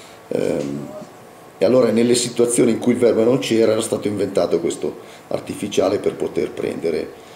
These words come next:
più pesci, e, e da lì poi ha preso piede e viene usato, veniva usato dappertutto. Ehm, chiaramente viene usato, come abbiamo visto prima, come lo squirmy,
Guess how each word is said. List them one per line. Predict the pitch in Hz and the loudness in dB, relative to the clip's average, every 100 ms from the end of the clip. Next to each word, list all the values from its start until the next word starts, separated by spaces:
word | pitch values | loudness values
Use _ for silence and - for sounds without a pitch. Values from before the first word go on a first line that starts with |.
| - - | -18 -10
più | - | -8
pesci, | - 55 - - - - - - - - | -4 -4 -4 -8 -12 -16 -20 -20 -18 -4
e, | 117 117 98 87 78 73 - | 0 0 0 0 0 -2 0
e | 101 | 2
da | 120 | 4
lì | 117 | 2
poi | 117 92 | 2 2
ha | 101 | 2
preso | - 98 113 | 2 0 0
piede | 104 107 80 98 107 87 - 92 50 | 0 0 2 4 4 2 0 -4 -6
e | - | -4
viene | 82 73 | -4 -4
usato, | 76 - 50 - 80 80 | -4 -4 -6 -6 -6 -4
veniva | 82 87 92 | -4 -2 0
usato | 87 85 80 82 85 82 - - - - - - - - | 0 0 0 0 0 0 -2 -10 -20 -18 -12 -12 -12 -6
dappertutto. | - - 85 - 82 71 - - - - - - - - - - - - - - | -2 0 -2 -4 -6 -6 -4 -4 -4 -8 -18 -20 -20 -20 -20 -20 -20 -20 -20 -8
Ehm, | 71 76 71 67 - - - - | -6 -4 -4 -6 -10 -12 -16 -4
chiaramente | 117 113 117 95 95 - 107 - - - - - | 2 4 4 2 0 2 2 2 -2 -14 -14 -12
viene | 82 98 92 | -2 0 0
usato, | 104 92 90 87 | 2 2 2 0
come | 85 92 90 | -2 -2 0
abbiamo | 82 78 | -2 -4
visto | 80 - | -4 -4
prima, | 87 98 92 | -2 -2 -2
come | 90 87 | -2 -2
lo | - | -4
squirmy, | - - 92 - - | -6 -6 -4 -4 -8